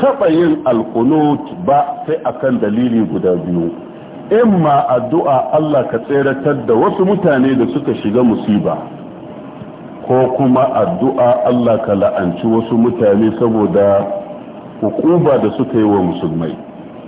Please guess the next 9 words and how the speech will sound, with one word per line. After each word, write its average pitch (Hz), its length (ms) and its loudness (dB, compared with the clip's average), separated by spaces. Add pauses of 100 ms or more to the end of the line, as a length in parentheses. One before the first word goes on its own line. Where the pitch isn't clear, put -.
(360)
Ai 202 120 4
zamanin 160 480 2
manzon 123 400 2
Allah 127 320 2 (120)
ana 143 280 0
samun 117 400 0
waɗannan 120 800 2 (640)
damuwoyi 151 800 4
daban-daban, 123 720 0